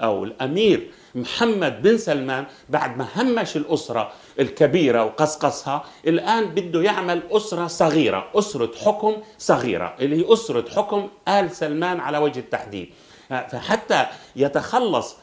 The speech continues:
من خصومه في الجناح السديري، يعني كان لابد من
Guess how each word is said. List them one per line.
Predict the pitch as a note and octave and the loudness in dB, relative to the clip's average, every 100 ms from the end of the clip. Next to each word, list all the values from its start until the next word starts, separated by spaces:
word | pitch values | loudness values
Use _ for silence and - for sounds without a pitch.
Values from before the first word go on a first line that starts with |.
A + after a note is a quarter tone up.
| - | -4
من | D#3 A3 F#3+ | 2 4 2
خصومه | - E3 - A3 A3 C3+ G#2 - | -4 -4 0 6 6 6 -2 -6
في | - F#3+ D3 | -6 -2 0
الجناح | C#3 D3 G3+ G#3 | 0 2 2 0
السديري، | F#3 - D#3+ C#3+ C#3 D3 - - - D3 | -2 -2 0 0 0 -4 -10 -20 -10 0
يعني | D#3 D3+ D3+ | 2 2 -2
كان | - G#3 E3+ | -2 0 2
لابد | G3+ F#3 F3 A#2+ | 2 4 2 0
من | B2 C#3+ B2 | -4 -2 -4